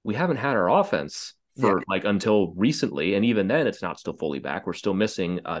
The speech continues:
Speaker 1: two relatively important pieces with MacKinnon and Landeskog. And honestly, as long as you're winning, that's really not that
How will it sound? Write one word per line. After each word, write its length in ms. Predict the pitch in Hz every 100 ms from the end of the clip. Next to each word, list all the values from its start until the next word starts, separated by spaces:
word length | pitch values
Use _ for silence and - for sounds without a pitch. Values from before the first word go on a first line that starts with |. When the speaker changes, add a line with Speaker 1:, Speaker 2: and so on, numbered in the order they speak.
| -
Speaker 1:
two 240 | - 107
relatively 720 | 95 110 110 110 123 107 101 98
important 540 | 85 - 107 90 -
pieces 480 | 123 127 - 87 95
with 180 | 90 92
MacKinnon 460 | 87 - 98 92
and 120 | 85
Landeskog. 760 | 87 92 101 87 - 78 78 90 _ - - - -
And 340 | 101 104 104 104 _ _ _ -
honestly, 320 | 160 170 -
as 120 | 135
long 220 | 156 330
as 100 | 330
you're 120 | 131 92
winning, 500 | 87 - 55 76 - _ _ _ _ _ _
that's 200 | - -
really 240 | 127 139 101
not 340 | 90 92 - _ -
that 400 | 92 92 90 -